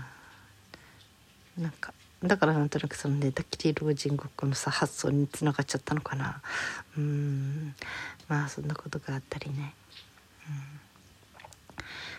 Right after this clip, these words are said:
それとかよくね、まあ、私割と体に横にしてることが多かったんだけど、あの、布団を引いてあったりとかね、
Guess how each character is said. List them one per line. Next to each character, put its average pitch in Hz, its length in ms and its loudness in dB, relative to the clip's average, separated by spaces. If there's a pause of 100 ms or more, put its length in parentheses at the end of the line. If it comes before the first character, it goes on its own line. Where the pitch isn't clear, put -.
そ - 80 -14
れ 190 80 10
と - 80 -2
か - 80 10
よ 277 160 12
く 339 120 4
ね、 156 380 8 (300)
ま 208 180 12
あ、 226 60 12
私 226 280 4
割 247 160 12
と 302 80 2
体 247 320 12
に 240 60 10
横 247 200 8
に 247 80 12
し - 80 -4
て 262 60 -2
る 262 80 2
こ - 100 -14
と - 120 0
が - 120 6
多 190 140 4
か 185 100 6
っ 170 80 6
た - 160 2
ん 147 60 4
だ 147 100 0
け 185 140 -6
ど、 170 340 6 (340)
あ 170 160 6
の、 156 1040 2
布 - 120 -6
団 190 160 10
を 180 80 12
引 185 140 10
い 165 60 10
て 165 120 10
あ 160 60 10
っ 156 120 6
た - 80 2
り - 140 0
と - 100 -8
か - 140 -2
ね、 330 160 4